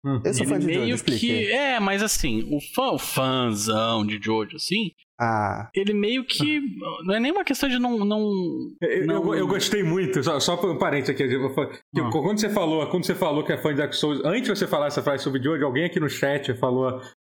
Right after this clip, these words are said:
Speaker 1: "Fã de Dark Souls só não é pior que fãs de Jojo." <laughs> Tipo, alguém, <laughs>
Speaker 3: Então.
Speaker 1: antes de você dizer.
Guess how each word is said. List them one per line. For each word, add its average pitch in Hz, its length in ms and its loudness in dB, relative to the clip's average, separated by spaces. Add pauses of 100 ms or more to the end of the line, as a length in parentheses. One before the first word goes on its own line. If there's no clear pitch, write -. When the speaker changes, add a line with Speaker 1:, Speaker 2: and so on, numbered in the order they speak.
Speaker 1:
"Fã 170 120 0
de 170 80 0
Dark 165 180 0
Souls 160 300 0
só 180 100 2
não 160 100 2
é 160 60 0
pior 151 300 0
que - 100 -2
fãs - 340 -2
de 135 220 -2
Jojo." 139 460 0
<laughs> 277 340 0
Tipo, 196 300 0
alguém, 165 340 0
<laughs> 214 720 0
Speaker 3:
Então. 196 200 2
Speaker 1:
antes 208 140 0
de 202 80 0
você 185 320 0
dizer. 151 300 2